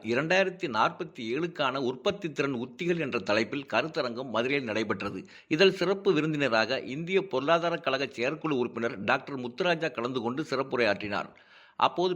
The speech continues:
பேசிய அவர், வளர்ந்த இந்தியா இரண்டாயிரத்தி நாற்பத்தி ஏழு திட்டத்தின் நோக்கங்களையும் அதன் அடைவதற்கான செயல்பாடுகளையும் மற்றும் அதில் எதிர்பார்க்கும் சிரமங்களையும் எடுத்துரைத்தார். மேலும் முக்கியமான உற்பத்தி திறன்களான திறமையான உழைப்பாளர்கள், இளையவர்களின்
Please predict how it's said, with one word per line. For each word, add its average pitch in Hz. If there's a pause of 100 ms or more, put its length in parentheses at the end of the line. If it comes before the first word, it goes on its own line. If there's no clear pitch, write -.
பேசிய 151
அவர், 123 (300)
வளர்ந்த 185 (100)
இந்தியா 151 (100)
இரண்டாயிரத்தி 156
நாற்பத்தி 147
ஏழு 135
திட்டத்தின் 143
நோக்கங்களையும் 123 (240)
அதன் 139
அடைவதற்கான 165
செயல்பாடுகளையும் 135 (280)
மற்றும் 147 (120)
அதில் 151
எதிர்பார்க்கும் 165
சிரமங்களையும் 151
எடுத்துரைத்தார். 110 (420)
மேலும் 170
முக்கியமான 180
உற்பத்தி 185 (120)
திறன்களான 135 (240)
திறமையான 175
உழைப்பாளர்கள், 127 (240)
இளையவர்களின் 165